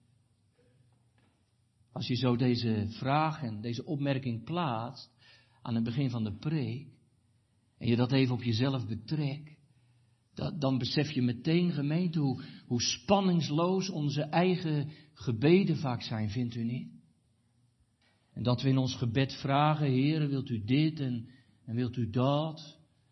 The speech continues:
Jongelui, onze gebeden zijn vaak opsommingen van de dingen die we dan nog van de Heere graag willen,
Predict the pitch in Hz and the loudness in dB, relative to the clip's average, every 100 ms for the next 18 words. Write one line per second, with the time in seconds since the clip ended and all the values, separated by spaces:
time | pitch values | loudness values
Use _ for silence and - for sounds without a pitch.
0 | _ _ - 113 117 127 147 151 135 120 | _ _ -6 -2 2 4 4 4 0 -2
1 | 131 110 101 127 147 156 143 143 135 123 | -2 -4 2 4 4 2 0 -2 -4 -4
2 | 131 123 - - _ _ _ _ 165 156 | -4 -4 -8 -20 _ _ _ _ -2 0
3 | - - 180 160 160 175 156 139 120 110 | -4 0 0 2 2 0 0 -2 -4 -4
4 | 113 117 156 156 139 131 120 139 131 - | -4 0 0 2 0 0 0 -2 -2 -6
5 | 131 120 123 139 127 123 117 110 110 147 | -4 0 0 0 -2 -4 -4 -2 0 0
6 | 151 160 160 | 0 -2 -4